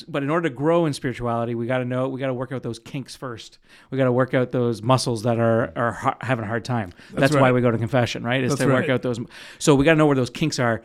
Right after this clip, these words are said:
Speaker 1: the main ones that are really hurting us, and we can do that in time of silence.
Speaker 2: And the purpose of the, an examination of conscience is really to bring to light what our sins, because
Speaker 1: Yeah.
Speaker 2: uh, you know, we were, <laughs> we were talking before that, uh, Pope John Paul the Second, eh, he s-,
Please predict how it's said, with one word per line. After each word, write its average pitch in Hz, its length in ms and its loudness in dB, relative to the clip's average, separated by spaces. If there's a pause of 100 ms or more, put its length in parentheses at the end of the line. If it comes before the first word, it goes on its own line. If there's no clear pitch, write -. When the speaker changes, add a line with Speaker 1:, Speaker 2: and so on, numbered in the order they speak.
(160)
Speaker 1:
the 127 100 -4
main 151 340 2
ones 165 180 -2
that 139 60 0
are 123 60 0
really 127 260 -2
hurting 120 220 -6
us, 110 160 -14
and 123 320 -8
we 127 80 -10
can 123 80 -6
do 131 120 -2
that 135 120 -6
in 120 120 -6
time 120 260 -12
of 113 100 -12
silence. - 640 -14 (220)
Speaker 2:
And 151 120 0
the 151 60 2
purpose 170 300 0
of 139 60 -2
the, 131 260 0
an 127 100 -2
examination 127 500 -2
of - 80 -12
conscience 135 320 -4
is 131 120 -8
really 220 180 2
to 160 100 -8
bring 135 260 2
to 202 80 -4
light 156 460 -6 (540)
what 131 240 0
our 147 140 4
sins, 180 360 -2
because 143 300 2
Speaker 1:
Yeah. - 60 -20 (300)
Speaker 2:
uh, 123 460 2
you 139 80 0
know, 131 240 2 (100)
we 131 200 0
were, 120 180 0
<laughs> - 40 -12
we 185 120 4 (100)
were 165 120 4
talking 196 500 -2
before 113 400 -8
that, 120 320 -12
uh, 120 180 -8 (440)
Pope 135 200 2
John 120 420 0
Paul 110 200 2
the 101 80 -6
Second, 107 400 -4
eh, 127 200 -2
he 127 120 -2
s-, - 220 -8